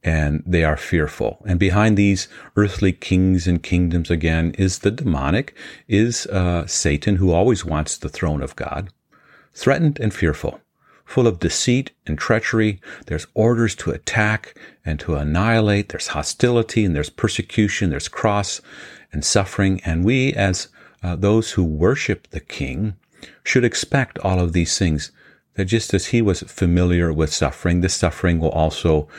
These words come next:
be a part of, uh, our lives as we live in this kingdom.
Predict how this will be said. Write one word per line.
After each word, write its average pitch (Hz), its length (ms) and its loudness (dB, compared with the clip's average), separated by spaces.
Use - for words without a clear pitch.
be 85 100 2
a 76 40 0
part 78 460 -2
of, 73 320 -2
uh, 73 420 -4
our 95 180 2
lives 73 380 0
as 80 360 -2
we 85 80 4
live 87 400 2
in 78 240 0
this 76 220 -2
kingdom. 82 480 -2